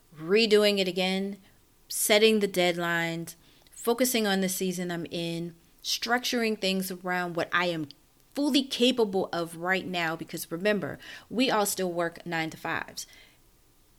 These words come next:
We have to focus on that during the day, and then we have to come and shift focus. And there's a lot of things that I'm also learning with this, is that we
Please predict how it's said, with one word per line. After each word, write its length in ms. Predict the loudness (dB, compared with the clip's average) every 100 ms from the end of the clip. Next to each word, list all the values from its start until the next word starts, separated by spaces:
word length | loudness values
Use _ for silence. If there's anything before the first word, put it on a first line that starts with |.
| -14
We 320 | -4 4 4
have 220 | 4 2
to 80 | 0
focus 360 | -4 -2 -2 -2
on 120 | 2
that 220 | 2 2
during 260 | -2 -4 -4
the 80 |
day, 240 | -2 0 0
and 100 | -2
then 100 | -4
we 100 | -4
have 180 | -4 -4
to 60 |
come 260 | -8 -8 -8 -6
and 120 | -2
shift 360 | 0 0 -2
focus. 460 | -6 -6 -6 -10 -8
And 140 | -4 2
there's 220 | 4 4
a 60 | 0
lot 480 | 2 4 6 6 4
of 120 | 0
things 400 | -2 -2 -4 -6
that 120 | -4
I'm 140 | -4 -4
also 360 | -4 -4 -6
learning 560 | -6 -6 -4 -4 -6 -10 -20 -20 -20 -20 -20 -6
with 220 | 0 2
this, 340 | 6 6 6 -2 -12 -20 _
is 180 | -2 -2
that 300 | -2 -6 -8 -16 -10
we 140 | -8